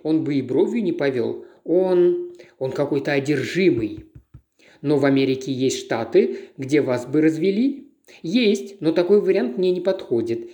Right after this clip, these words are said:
Я ведь собираюсь жить в Англии». «В Англии?» «Да».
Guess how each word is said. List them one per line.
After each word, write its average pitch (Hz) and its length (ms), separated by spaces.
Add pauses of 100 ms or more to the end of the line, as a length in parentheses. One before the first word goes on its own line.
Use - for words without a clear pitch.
Я 147 160
ведь 151 160
собираюсь 143 460
жить 135 240
в 120 120
Англии». 185 640 (200)
«В 92 160
Англии?» 180 720
«Да». 104 520